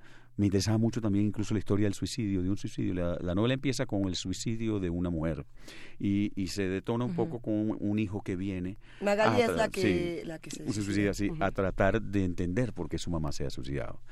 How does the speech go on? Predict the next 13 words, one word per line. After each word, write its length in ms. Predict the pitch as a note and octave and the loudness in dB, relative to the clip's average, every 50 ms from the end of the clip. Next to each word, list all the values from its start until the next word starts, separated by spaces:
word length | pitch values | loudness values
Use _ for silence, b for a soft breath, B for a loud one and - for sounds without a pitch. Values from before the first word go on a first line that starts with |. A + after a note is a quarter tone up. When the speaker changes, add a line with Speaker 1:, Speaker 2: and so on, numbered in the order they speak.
| B B B B | B B B B
Speaker 1:
digamos, 300 | - D#2 D2 C#2 C#2+ - - | -6 -6 -4 -4 -4 -4 -4
y 60 | E2+ | -2
a 40 | - | -2
partir 300 | - E2+ D#2+ F#2 F#2+ F#2 | -2 -2 0 0 0 2
de 80 | G2+ G2+ | 2 2
ahí 140 | F#2 F#2 F2 | 2 2 0
se 140 | - - E2 | -2 -2 -2
va 160 | D2+ D#2 D#2 | -2 0 -2
detonando. 320 | D#2 C#2+ - C#2+ C#2 - - B B B B B B B B | -2 -4 -4 -4 -4 -2 -2 B B B B B B B B
Entonces, 560 | - A#2+ A#2+ D3+ C#3+ C3+ F#3+ F3+ F3+ F3+ - - | 0 2 4 4 6 8 8 8 8 8 6 6
este, 580 | - C#3 B2 A#2+ A2 - - B2+ A#2+ A#2 A2+ G#2+ | 6 6 6 6 4 2 2 2 4 4 4 4
no 320 | A#2+ B2+ C#3+ E3 F#3 F#3+ | 6 8 8 8 8 8
hay 400 | G3+ G3 D#3 A#2 G#2 F#2 E2 D2 | 8 8 8 8 8 6 4 2